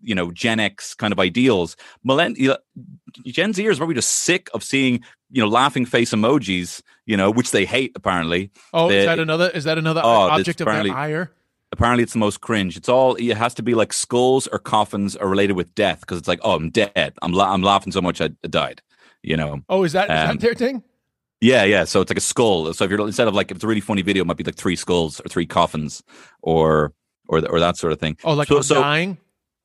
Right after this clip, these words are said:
Speaker 1: Yeah, like, "I'm dying, dying laughing."
Speaker 2: Wow. 'Cause I find that
Speaker 1: Okay.
Speaker 2: they even, like, they get offended by my punctuation and stuff.
Speaker 1: <laughs>
Speaker 2: Like, like, well,
Speaker 1: Well,
Speaker 2: I'm,
Speaker 1: who would
Speaker 2: I'm engaged, I'm engaged to a millennial, but she's always, she's complain-, she complains to me that, like, I use periods too much or full stops too much.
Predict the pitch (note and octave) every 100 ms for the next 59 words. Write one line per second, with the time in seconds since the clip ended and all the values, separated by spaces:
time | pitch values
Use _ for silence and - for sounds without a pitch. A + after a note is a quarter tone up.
0 | _ A#2 B2+ G2 F2+ G#2 G#2 G#2+ F2 D2+
1 | - F#2+ F2+ F2 E2+ D#2 C#2+ _ _ _
2 | _ _ _ _ C3 C#3+ C#3 G#2+ - _
3 | _ D#3 G3 G3+ G#3+ G#3 F3 E3+ E3 C#3+
4 | D3 C3 - C#3 D#3+ C3 D#3 D3 C3 B2
5 | C3 - D3 - C3 D3 - A2 - -
6 | - _ _ _ - C3 F#5+ G5+ G#5 F#5+
7 | F#5+ - - F#3+ A3+ A3+ - D#4+ G#3+ G#3+
8 | - C#3+ G3 F#3+ C4 F#3+ G3+ A#3 E3 A#3+
9 | A#3+ F3+ B3+ B3 G#3+ F3+ F3+ F#3+ C#3 B2+
10 | D#3 F#3 G3+ D3 - F#3+ - F#3 G#3 A3+
11 | - D#3 D#3 G#3 A#3+ - F#3+ E3+ D#3 E3+
12 | D#3 C#3+ - _ _ _ _ _ - D#3
13 | E3+ E3 - F3+ F#3+ F3 C3+ - C3+ A#2+
14 | A#2 D3+ - F3+ E3 - F#3+ F3 - -
15 | A#2 F2+ - -